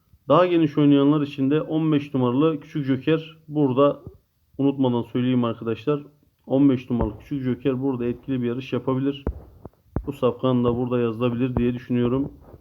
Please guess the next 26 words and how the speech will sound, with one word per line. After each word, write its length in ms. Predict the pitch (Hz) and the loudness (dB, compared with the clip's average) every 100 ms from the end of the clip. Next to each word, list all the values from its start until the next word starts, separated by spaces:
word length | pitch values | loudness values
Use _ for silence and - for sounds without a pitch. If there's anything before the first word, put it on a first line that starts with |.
| - - _ _ _ - - | -20 -20 _ _ _ -20 -12
Özellikle 500 | 127 120 127 127 127 | -8 -2 0 -2 -6
geniş 320 | 113 123 131 | -2 -2 0
oynayanlar 400 | 123 120 117 120 | 0 0 0 -2
için 240 | 113 113 131 | -4 -6 -4
öneriyim. 640 | 120 123 120 127 127 127 | 0 0 2 0 0 -4
Aklıma 340 | 110 - 120 107 - | -8 -8 -6 0 0
görmüşken 460 | 120 117 120 - 117 | 0 -6 -12 -16 -16
unutmadan. 580 | 120 123 120 117 143 143 _ _ _ _ _ _ _ _ _ | -16 -18 -18 -14 -16 -16 _ _ _ _ _ _ _ _ _
Ama 300 | - 139 127 | -2 0 4
benim 280 | 135 139 135 | 4 4 2
öncelikli, 640 | 135 135 131 131 127 131 | 2 2 0 -2 -2 0
önceliğim 600 | 127 131 123 123 131 127 - | 0 0 0 2 0 0 -4
on 100 | 131 | 2
altı 300 | 135 123 - | 4 4 2
numaralı 540 | 123 120 117 120 131 127 _ _ _ _ - | -2 -2 -2 -2 -2 -4 _ _ _ _ -4
Demirşah. 640 | 120 127 131 - 127 120 - | 2 2 2 4 2 2 -2
En 140 | 131 | -2
sevdiğim 480 | 127 127 117 117 110 | 0 -2 -2 -2 -2
arkadaşlar 580 | 113 117 110 107 139 135 | -2 -2 -2 0 0 0
sürpriz 420 | 131 127 - 113 | -2 -14 -14 -14
koşuyor. 480 | 113 - 113 123 123 _ _ _ _ _ - | -10 -6 -4 -4 -6 _ _ _ _ _ -8
Yüzde 320 | 120 113 123 | -4 0 2
üç 240 | 120 - | 2 -2
gibi 380 | 120 120 123 117 | 0 0 0 0
bir 40 | |
oranla 600 | 120 113 120 117 117 123 | 0 2 2 2 0 -2